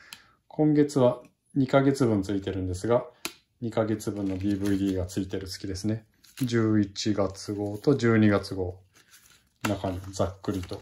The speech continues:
内容載ってますが、こんな感じの内容のディーブイディーになっています。今回の登場人物、いつも通り、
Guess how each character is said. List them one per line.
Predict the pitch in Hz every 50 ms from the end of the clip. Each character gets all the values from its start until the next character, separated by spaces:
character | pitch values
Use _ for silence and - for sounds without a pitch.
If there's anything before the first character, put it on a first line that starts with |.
| - _ -
内 | 110 104 101 95 95
容 | 98 98 95
載 | 95 90
っ |
て | 92 - -
ま | 92 92 92
す | - -
が、 | 98 - - - _ -
こ | 110 110
ん | 104
な | 101 101 98
感 | - 104 101 98 98
じ | - - 101
の | 101 98
内 | 98 98 98 98 95
容 | 101 98 98 98
の | 98 92
デ | 92 98
ィ | 98 101
ー | 95
ブ | 98 104 101
イ | 98 98
デ | 104
ィ | 101
ー | 95
に | 95 95
な | 95 101 101
っ | - _
て | _ - 104
い | 98 98 98
ま | 98 107 107 107
す。 | - - - - - _ _ _ _ _ _ _ _ _ - _ _
今 | - 107 101 98 95
回 | - 101 95 92
の | 92
登 | 92 90 113 107 107
場 | 104 107 107 104
人 | 110 113 110 104
物、 | 107 101 - - - _ -
い | - 95
つ | - 110
も | 107 104 107
通 | 107 107 104 104
り、 | 104